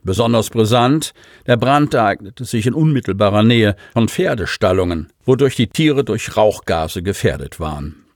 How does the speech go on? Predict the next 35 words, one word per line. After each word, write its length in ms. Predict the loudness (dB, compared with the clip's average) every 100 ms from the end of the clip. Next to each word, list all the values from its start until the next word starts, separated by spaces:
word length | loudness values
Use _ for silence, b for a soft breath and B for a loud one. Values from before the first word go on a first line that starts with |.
| _ _
Die 100 | -8
Einsatzkräfte 800 | -2 0 0 -2 -2 -2 0 0
leiteten 500 | 2 2 0 -4 0
Maßnahmen 680 | 2 2 2 -2 -4 -4 -4
ein, 300 | -2 2 2
um 240 | 2 0 B
sowohl 300 | -2 2 4
das 180 | 4 2
Feuer 300 | 2 4 4
zu 180 | 2 -2
bekämpfen 540 | -2 0 0 -2 0
als 220 | 0 0 -2
auch 160 | -2
die 120 | -2
Tiere 360 | -4 -2 -4 -4
zu 160 | -10 -8
schützen. 580 | -8 -8 -10 -10 -12 b b b b b
Neben 220 | -2 0 0
dem 160 | 0
Einsatz 460 | 2 2 2 0 0
eines 280 | -2 -2 -2
wasserführenden 680 | -2 -2 -2 -2 -4 -4
Fahrzeugs 720 | 0 2 2 2 2 2 0 -6
und 320 | -10 -12 -10
der 80 | -4
Verlegung 540 | 0 2 2 2 2
von 160 | 0 0
Schlauchleitungen 800 | 2 2 2 2 2 2 2 2
über 260 | 2 2
eine 200 | 2 2
längere 360 | 4 2 2 0
Strecke 400 | 0 -2 0 0
setzten 560 | 0 -2 -2 -8 -4 -2
sie 140 | -2
einen 240 | 0 0